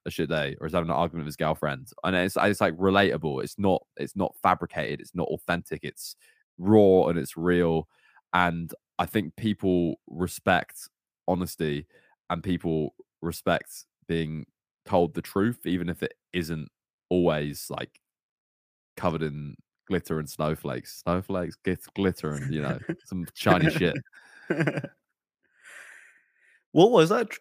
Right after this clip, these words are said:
Speaker 2: transplant like? Why did that have to be done, like, privately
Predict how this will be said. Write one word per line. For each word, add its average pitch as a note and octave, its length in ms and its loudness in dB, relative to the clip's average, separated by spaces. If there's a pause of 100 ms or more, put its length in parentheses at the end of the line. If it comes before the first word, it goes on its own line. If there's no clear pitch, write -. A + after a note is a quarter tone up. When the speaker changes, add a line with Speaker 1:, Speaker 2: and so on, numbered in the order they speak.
Speaker 2:
transplant D3 480 4
like? A#2 120 -2
Why B2+ 200 6
did - 200 -6
that C#3 120 6
have C3+ 160 2
to B2+ 100 -2
be A#2+ 100 0
done, A#2 240 0
like, A2 260 -4
privately A#2+ 760 2